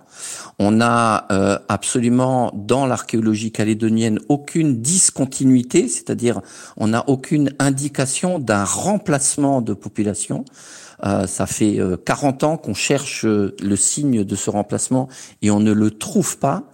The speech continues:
Et donc, il faut comprendre l'histoire, euh,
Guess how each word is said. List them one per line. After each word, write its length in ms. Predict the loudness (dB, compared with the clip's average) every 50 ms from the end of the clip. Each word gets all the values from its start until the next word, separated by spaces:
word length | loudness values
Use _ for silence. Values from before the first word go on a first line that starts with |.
| _ _ -20 -20 -20 -20 -20 -8 -4
Et 80 | -4 0
donc, 300 | 0 0 0 2 2 2
il 80 | 2
faut 180 | 2 2 0 -2
comprendre 680 | -2 -2 -4 -4 -2 -2 0 0 0 0 0 2 2 2
l'histoire, 840 | 2 0 0 -2 -2 -2 -2 0 0 0 0 0 -2 -2 -2 -2
euh, 280 | 0 0 0 0 -2